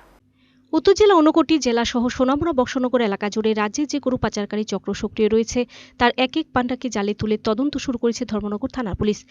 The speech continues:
সর্বশেষ গ্রেপ্তার করা হলো কৈলাসহরের ফুলবাড়ি কান্দি গ্রাম পঞ্চায়েতের প্রধান সুন্দর মিয়াকে।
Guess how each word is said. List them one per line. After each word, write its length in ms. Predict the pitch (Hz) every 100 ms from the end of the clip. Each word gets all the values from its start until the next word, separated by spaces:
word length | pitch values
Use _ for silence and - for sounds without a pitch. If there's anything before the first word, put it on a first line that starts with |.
| _
সর্বশেষ 520 | - 285 285 370 381
গ্রেপ্তার 280 | - 269 269
করা 180 | 254 254
হলো 160 | 240 262
কৈলাসহরের 560 | 254 202 190 208 214 -
ফুলবাড়ি 420 | 262 277 285 269
কান্দি 300 | 254 240 233
গ্রাম 200 | 226 208
পঞ্চায়েতের 420 | 208 208 208 220
প্রধান 280 | 220 220 233
সুন্দর 340 | - 262 269
মিয়াকে। 320 | 202 202 -